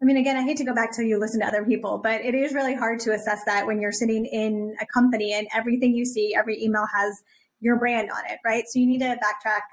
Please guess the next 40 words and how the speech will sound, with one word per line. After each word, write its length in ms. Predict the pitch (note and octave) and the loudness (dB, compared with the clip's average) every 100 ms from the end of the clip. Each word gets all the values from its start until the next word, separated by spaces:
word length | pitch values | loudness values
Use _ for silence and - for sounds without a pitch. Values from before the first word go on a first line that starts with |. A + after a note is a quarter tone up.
| - | -4
um, 500 | A3 G#3+ G#3 G#3 - - | 0 0 0 -2 -6 -2
and 160 | A3+ A3 | 0 2
go 160 | A3+ | 0
and 140 | A3+ A3 | -2 -4
see 160 | G#3+ | -4
what 100 | G#3+ | -4
the 80 | G3+ | -2
market 280 | G3 F#3+ A3+ | -2 0 0
is 120 | G#3+ | 0
doing. 180 | G#3+ G#3 | -4 -8
In 120 | A3 | -6
some 180 | G#3+ A#3+ | 0 2
cases, 320 | C4+ C#4 A#3+ | 2 0 -2
we've 180 | G#3+ A3 | -2 0
watched 280 | A3 A3+ - - - - _ | 2 0 -2 -12 -20 -20 _
competitors 540 | B3 B3 A3+ B3 A3+ G#3+ | 2 4 4 0 -2 -2
make 140 | G#3 G3 | -4 -2
very 240 | G#3 A#3 | 0 2
similar 360 | B3 A#3 A#3 A3 | 2 0 -2 -2
acquisitions 640 | G#3 G#3 G#3+ G#3+ - B3 - | -2 -2 -2 -2 0 0 0
to 100 | G3+ | -4
what 140 | G#3 | -4
we 120 | G#3 | -2
made. 400 | G#3+ B3+ A3+ - - | 0 2 2 -4 -2
That 160 | A3+ C#4 | 2 2
is 200 | B3+ - - - | 0 -2 -8 -2
signaling 540 | C#4 C4 G#3+ G#3 G3+ | 2 4 4 0 0
that 140 | G#3+ | 0
the 60 | G#3+ | 0
market 560 | G#3 A#3+ B3+ G#3+ G#3+ G#3 - | 2 0 0 -2 -2 -4 -2
is, 540 | A3 G#3 G#3 G#3 G#3 - _ _ _ _ _ | 0 0 0 -2 -4 -8 _ _ _ _ _
is 140 | B3 B3 | 4 4
looking 400 | A3+ B3 B3+ A3+ | 4 0 -2 -2
for 120 | - | -6
this, 280 | F#3+ - - | -8 -8 -2
right? 240 | A3 A3 A3 | 0 2 2
There's 180 | A#3 A3+ | 0 0
consolidation 680 | A#3 A3+ G#3 G#3 G#3 G#3+ G3+ | 2 2 2 0 -2 -4 -2
happening. 720 | G#3 - G#3+ G#3 G#3 G3+ G#3 - | -4 -2 -2 -2 -2 -4 -6 -2
Um, 460 | G#3+ G#3 G3+ G3+ | 0 2 2 -2